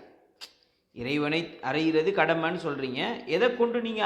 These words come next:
அல்லாஹ் இருக்கிறான், அல்லாஹ், அல்லாஹ் தான் ஒருவன், அல்லாஹ் தான் நீ எங்களுடைய இறைவன் என்று நீங்க எதை கொண்டு அறிஞ்சு கொண்டீங்க என்று ஒரு கேள்வியா, கேள்வி எழுப்பினால், அதற்கு பதிலை அவர் சொல்கிறார், "ஃபகுல்",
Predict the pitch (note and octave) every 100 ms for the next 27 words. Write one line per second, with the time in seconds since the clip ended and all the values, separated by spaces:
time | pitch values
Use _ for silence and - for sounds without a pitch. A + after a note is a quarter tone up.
0 | F#3+ G3 G#3 G3 F#3+ F#3+ F3 F3 C#3 D3
1 | F3+ F#3 F3+ E3 D3 F3+ F3+ F3 F3 F#3
2 | F3+ F3 F3 E3+ D#3 D3 F3+ F3 F3 F#3+
3 | F#3 F3 E3+ - - C#3+ F3 F3+ F3 F3
4 | E3+ F3+ F#3 F#3 G#3 A#3 F#3+ F#3 A#3+ B3
5 | A#3 G3+ G3+ F#3+ F#3 F3 E3+ E3+ - -
6 | _ _ _ _ _ _ _ _ _ _
7 | _ D3+ F#3+ F3 E3+ E3 F3+ F#3+ F#3+ F3+
8 | F3 F3 F#3+ F3+ D#3+ E3 D3 B2 D3 A#3
9 | - - D3 D#3+ D#3 C3+ C#3+ E3 A3 G#3+
10 | E3 D#3 E3 E3 C3+ C3 - C#3 G3 G3+